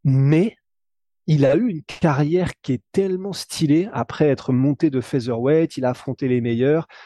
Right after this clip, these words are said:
Il a eu, je pense, quand même son Red Panties Ni-, euh, enfin, du coup, son, son, vraiment son, son, son gros lot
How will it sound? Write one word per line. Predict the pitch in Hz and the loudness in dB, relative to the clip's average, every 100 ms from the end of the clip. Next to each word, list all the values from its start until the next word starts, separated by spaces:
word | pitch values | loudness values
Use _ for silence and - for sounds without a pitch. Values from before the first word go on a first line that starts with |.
| - _ | -20 _
Il | - 139 139 | -2 2 4
a | |
eu, | 185 247 | 2 0
je | 151 | -2
pense, | 131 - 233 254 - | -6 -4 -6 -6 -8
quand | 151 | -6
même | 151 170 | -2 -4
son | - 135 | -4 -6
Red | 127 135 - | -2 -2 0
Panties | 143 131 131 | -4 -4 -4
Ni-, | 143 | -2
euh, | 147 139 123 | -2 -2 -4
enfin, | 113 123 113 | 0 0 0
du | 113 | -2
coup, | 147 | -6
son, | 139 131 117 113 | -6 -4 -6 -6
son, | 110 135 135 135 - - _ _ | -8 -8 -10 -12 -20 -20 _ _
vraiment | 120 120 151 151 156 | -6 0 2 2 2
son, | 147 143 127 120 | 0 0 0 -2
son, | - 127 117 117 117 117 110 - - - - _ | -4 -6 -4 -4 -6 -8 -10 -16 -20 -20 -20 _
son | - 156 | -2 0
gros | 135 117 143 170 | 0 2 2 4
lot | 185 190 | 2 0